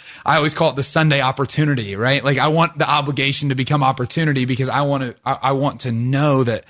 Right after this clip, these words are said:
yes, of course, it's obligated, or it's an obligation rather, it's obliged by the church, but it's an opportunity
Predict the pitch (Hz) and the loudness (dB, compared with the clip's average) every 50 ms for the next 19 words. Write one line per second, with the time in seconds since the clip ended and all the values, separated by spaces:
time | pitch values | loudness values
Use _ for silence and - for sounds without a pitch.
0 | - - - _ 160 196 175 151 - 139 - - - 160 151 139 - 135 120 - | -20 -20 -6 _ 0 0 2 2 0 -2 -4 -2 0 0 2 2 0 -2 -4 -4
1 | - - _ _ _ _ _ _ _ - 143 143 151 139 127 135 127 117 123 120 | -8 -16 _ _ _ _ _ _ _ -2 0 0 0 0 0 -2 -2 -2 -2 -2
2 | 117 117 113 110 110 104 104 - _ _ _ _ _ _ _ - 151 147 - 151 | -2 -4 -4 -4 -6 -8 -12 -16 _ _ _ _ _ _ _ 0 0 0 2 2
3 | 143 131 113 143 - - 131 143 120 117 110 123 127 127 110 - 117 113 113 107 | 2 2 0 -2 -2 0 -2 -2 -2 -2 -2 -2 -2 -2 -2 -2 -2 -2 0 0
4 | 110 107 110 104 110 110 - - - _ _ _ _ _ - 117 113 120 117 117 | 0 0 0 -2 -2 -4 -6 -10 -16 _ _ _ _ _ -6 -4 -2 0 2 2
5 | 120 117 113 110 104 - 104 110 107 104 101 - - - 139 123 110 - - 117 | 2 0 0 -2 -4 -2 -2 -2 -2 -2 -4 -4 -2 -2 -2 -2 -2 -4 -4 -4
6 | 107 - - _ _ _ _ _ _ _ _ _ _ _ _ _ _ _ 139 127 | -4 -4 -6 _ _ _ _ _ _ _ _ _ _ _ _ _ _ _ -4 -2
7 | - 143 143 151 139 123 - - - 147 139 120 80 - - | 0 0 0 0 0 -2 -4 -2 -2 0 0 -2 -4 -8 -14